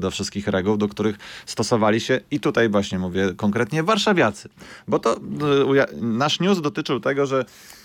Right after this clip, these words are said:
e, Mateusz Morawiecki źle rozlicza się z opłat za wywóz śmieci ze swojego domu na warszawskim Mokotowie. Znaczy, po pierwsze, płaci za mało,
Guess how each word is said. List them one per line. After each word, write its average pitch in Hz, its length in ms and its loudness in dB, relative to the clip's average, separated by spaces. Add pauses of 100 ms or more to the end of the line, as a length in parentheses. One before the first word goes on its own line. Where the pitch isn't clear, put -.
(120)
e, 107 320 2
Mateusz 113 400 0
Morawiecki 127 600 0
źle 117 340 4
rozlicza 123 420 -2
się 117 140 -2
z 101 80 -2
opłat 117 320 0
za 107 180 2
wywóz 107 420 0
śmieci 110 460 -4
ze 104 160 4
swojego 104 400 0
domu 104 320 2
na 95 100 0
warszawskim 95 540 -4
Mokotowie. 98 580 -2 (440)
Znaczy, 117 240 -2
po 110 300 0
pierwsze, 131 300 2
płaci 101 420 0
za 117 200 2
mało, 165 400 2